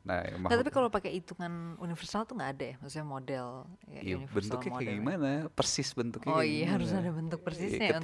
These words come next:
Speaker 1: ketika,
Speaker 2: nentuin
Speaker 1: iya.
Speaker 2: energi ininya ya. Iya juga sih.
Speaker 1: Bentuk persisnya nggak ada nih, kita cuman
Speaker 2: Hmm.
Speaker 1: potong yang kita punya.
Speaker 2: Hmm.
Speaker 1: Tapi dari potongan itu kita tahu ini pasti bipedal, walaupun
Speaker 2: Hmm.
Speaker 1: belum, eh, belum apa,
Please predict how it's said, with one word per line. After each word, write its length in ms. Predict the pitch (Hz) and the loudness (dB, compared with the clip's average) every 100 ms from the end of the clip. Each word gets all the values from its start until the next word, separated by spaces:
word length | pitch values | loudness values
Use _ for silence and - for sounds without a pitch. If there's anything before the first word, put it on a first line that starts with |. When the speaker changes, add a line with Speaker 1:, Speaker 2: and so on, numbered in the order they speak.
| 175 | 2
Speaker 1:
ketika, 220 | 165 107 | 8 10
Speaker 2:
nentuin 160 | 101 - | 10 8
Speaker 1:
iya. 120 | 156 156 | 2 2
Speaker 2:
energi 320 | 160 - 156 | 2 2 0
ininya 380 | 160 175 190 165 | 0 0 0 0
ya. 140 | 151 147 | 0 -2
Iya 160 | 139 135 | -2 -2
juga 180 | 180 170 | -2 -4
sih. 200 | - 139 170 - - - - | -6 -12 -16 -20 -12 -6 -6
Speaker 1:
Bentuk 220 | - - | -4 -8
persisnya 380 | - - 95 285 | -6 -4 0 2
nggak 200 | 285 - 92 | 4 4 2
ada 180 | 107 107 | 2 2
nih, 140 | 110 98 | 2 0
kita 160 | 98 120 | 0 0
cuman 220 | 160 101 | 2 2
Speaker 2:
Hmm. 180 | 98 - | 2 0
Speaker 1:
potong 380 | 98 95 - 98 | 2 4 6 6
yang 120 | 95 | 4
kita 160 | 87 82 | 0 -4
punya. 340 | 85 80 80 | -4 -6 -6
Speaker 2:
Hmm. 320 | - 147 135 135 | -6 -10 -10 -4
Speaker 1:
Tapi 200 | - - | 0 4
dari 180 | 131 98 | 6 6
potongan 360 | - 95 87 87 | 8 6 6 2
itu 160 | 127 | 0
kita 160 | 143 113 | 0 8
tahu 240 | 110 107 | 10 10
ini 140 | 110 120 | 6 4
pasti 260 | 95 - | 4 4
bipedal, 540 | 92 80 85 73 - - | -2 -6 -2 -2 -2 2
walaupun 340 | 80 80 101 | 4 6 4
Speaker 2:
Hmm. 220 | 98 85 - | 2 0 -2
Speaker 1:
belum, 320 | 95 85 80 80 - - - - - | 4 6 6 4 -4 -16 -18 -20 -10
eh, 460 | - 85 82 80 82 | -2 2 2 2 0
belum 300 | - 85 82 80 | 0 0 2 0
apa, 220 | - 117 | -2 -4